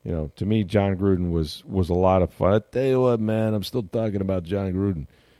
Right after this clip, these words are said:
So that was, that was important. Uh, and then, you know, the, the trips that I've made. Um, this job has allowed me to travel a lot.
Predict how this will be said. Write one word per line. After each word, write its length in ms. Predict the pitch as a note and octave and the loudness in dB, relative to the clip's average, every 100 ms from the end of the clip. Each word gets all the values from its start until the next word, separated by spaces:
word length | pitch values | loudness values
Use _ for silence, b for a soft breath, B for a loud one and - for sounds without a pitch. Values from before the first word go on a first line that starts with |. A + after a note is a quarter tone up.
| b | b
So 420 | - G#2 F#2+ F2 - | 2 6 6 2 2
that 160 | A2 | 4
was, 240 | A2+ F#2 E2+ | 4 2 0
that 220 | G2 A2+ | 4 6
was 200 | A2 F2+ | 6 2
important. 500 | F2+ - F#2 D2+ C#2 - b b b b - | 0 0 0 0 -6 -14 b b b b -2
Uh, 360 | F2 E2+ E2 - | 2 4 2 0
and 160 | C3+ D3+ | 2 4
then, 240 | G3+ G3 - _ | 2 0 -8 _
you 120 | D3+ | 2
know, 80 | E3+ | 4
the, 160 | D3+ C3 _ | 4 2 _
the 100 | C3+ | -2
trips 300 | A2+ D3 - | 2 2 2
that 100 | G2+ | 2
I've 140 | F2 E2 | 2 2
made. 240 | D2+ - _ F#2 | -2 -6 _ -4
Um, 320 | F2+ E2+ F2 | 0 0 0
this 140 | G#2+ | -2
job 240 | - A2 G#2 | 2 2 2
has 100 | F#2 | 0
allowed 260 | F#2+ G2 | 2 2
me 140 | G2+ F#2+ | 2 0
to 80 | D#2+ | -2
travel 500 | - F#2+ G2+ G#2+ G#2 | 0 2 2 2 2
a 40 | |
lot. 280 | G#2 G#2 | 2 0